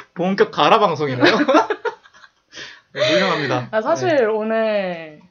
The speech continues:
Speaker 2: 네, 그린이랑 방송을 같이 기획하면서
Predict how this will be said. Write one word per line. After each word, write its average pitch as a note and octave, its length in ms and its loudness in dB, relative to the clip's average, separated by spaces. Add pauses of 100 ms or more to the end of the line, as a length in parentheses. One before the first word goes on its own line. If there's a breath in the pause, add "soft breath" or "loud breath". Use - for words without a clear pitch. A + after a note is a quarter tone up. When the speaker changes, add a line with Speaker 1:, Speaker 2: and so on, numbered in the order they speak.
(260)
Speaker 2:
네, F#3 300 -12 (100)
그린이랑 A3+ 800 -4
방송을 F#3+ 400 -8
같이 F#3 340 -18
기획하면서 F#3 1200 -6